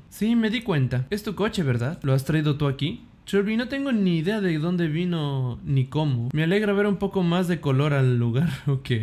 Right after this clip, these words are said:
¿Y tienes alguna pista de quién hizo esto? Creo que tuvo que ser eh, un gran tipo, armado con una gran arma afilada como una, un machete. Me encontré un pedazo de cuero. ¿Cuero? ¿Como el de la chaqueta de Philip? No, no e-,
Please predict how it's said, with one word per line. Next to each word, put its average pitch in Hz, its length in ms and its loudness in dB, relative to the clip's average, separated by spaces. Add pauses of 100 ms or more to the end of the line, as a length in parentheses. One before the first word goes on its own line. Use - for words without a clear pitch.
(200)
¿Y 123 120 2
tienes 131 280 0
alguna 139 320 0
pista 135 300 2
de 151 120 0
quién 135 200 2
hizo 143 220 0
esto? 151 380 -4
Creo - 200 -4
que 269 100 -4
tuvo 220 340 -2
que 214 120 -2
ser 190 480 0 (580)
eh, 147 280 0
un 180 220 2
gran 180 300 0
tipo, 135 360 -4 (100)
armado 143 460 2
con 170 140 0
una 185 220 2
gran 170 240 0
arma 180 220 2
afilada 160 460 0
como 135 220 2
una, 156 160 0
un 143 420 -2
machete. 151 580 -4
Me 151 100 2
encontré 160 420 0
un 202 140 0
pedazo 196 420 0
de 151 180 -2
cuero. 139 460 -2 (640)
¿Cuero? 135 460 0 (800)
¿Como 127 220 2
el 131 100 4
de 127 100 4
la 117 440 2
chaqueta 123 380 -2
de 120 120 2
Philip? - 320 -4 (460)
No, 208 380 0
no 233 320 0
e-, 226 260 -2